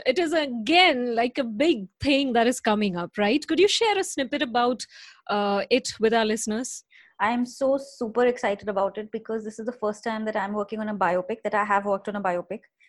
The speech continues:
Speaker 2: And, uh, to write the sto-, uh, the dialogues for a living person, somebody who lived, she's not a, um, she's passed away, but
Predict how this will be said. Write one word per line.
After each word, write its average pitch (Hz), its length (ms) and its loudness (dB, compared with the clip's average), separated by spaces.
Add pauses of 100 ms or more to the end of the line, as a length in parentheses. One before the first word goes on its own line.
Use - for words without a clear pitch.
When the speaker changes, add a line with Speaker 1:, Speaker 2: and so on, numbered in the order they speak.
(400)
Speaker 2:
And, 226 380 -4
uh, 208 460 -2
to 262 120 -4
write 220 440 -2
the 269 80 -4
sto-, 247 220 -4
uh, 220 140 -4 (120)
the 220 160 -2
dialogues 208 480 2
for 262 120 0
a 269 40 4
living 214 380 0
person, 208 480 -6 (360)
somebody 254 300 0
who 277 100 2
lived, 202 260 -2
she's 208 200 -8
not 208 220 -4
a, 190 140 -6 (100)
um, 185 400 -6 (200)
she's 208 220 -10
passed 190 300 -4
away, 190 220 -8 (340)
but 262 160 -6